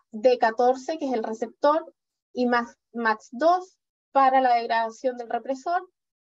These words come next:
Eh, y tenemos en el eje Y el porcentaje de la tasa de germinación.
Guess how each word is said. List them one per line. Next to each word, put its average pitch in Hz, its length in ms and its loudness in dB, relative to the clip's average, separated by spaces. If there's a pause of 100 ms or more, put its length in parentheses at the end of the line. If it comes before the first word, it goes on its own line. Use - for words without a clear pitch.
(480)
Eh, 254 360 4 (180)
y 349 440 -4
tenemos 277 400 0
en 277 60 -4
el 269 120 -2
eje 285 260 -6
Y 302 300 -8
el 262 160 -2
porcentaje 269 680 0
de 320 100 -2
la 294 140 0
tasa 269 320 0
de 277 80 -4
germinación. 247 760 -6